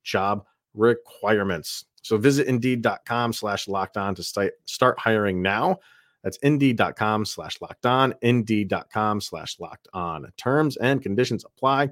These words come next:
Cost per application price not available for everyone. And if you need to hire, you need Indeed. All right, let's jump over to the defensive side, specifically Bo Byram, because, uh,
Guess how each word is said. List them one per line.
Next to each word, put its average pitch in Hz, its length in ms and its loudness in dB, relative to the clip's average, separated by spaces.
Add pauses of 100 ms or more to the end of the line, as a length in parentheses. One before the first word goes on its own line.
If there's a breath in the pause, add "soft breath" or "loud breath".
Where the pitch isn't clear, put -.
(380)
Cost 170 240 2
per 120 80 2
application 95 460 -2
price 101 240 0
not 107 300 0
available 113 340 4
for 127 140 2
everyone. 165 420 4 (600 soft breath)
And 101 100 0
if - 100 -6
you 185 80 6
need 202 160 4
to 123 60 6
hire, 143 460 6 (180)
you 151 320 2
need 107 400 2
Indeed. 90 720 -4 (1400 loud breath)
All 143 100 8
right, 135 140 10
let's 123 160 2
jump 147 160 4
over 143 140 4
to 135 120 4
the 127 120 4
defensive 120 640 0
side, 117 760 2
specifically 151 760 2
Bo 123 240 4
Byram, 87 460 -4
because, 101 380 2
uh, 107 480 2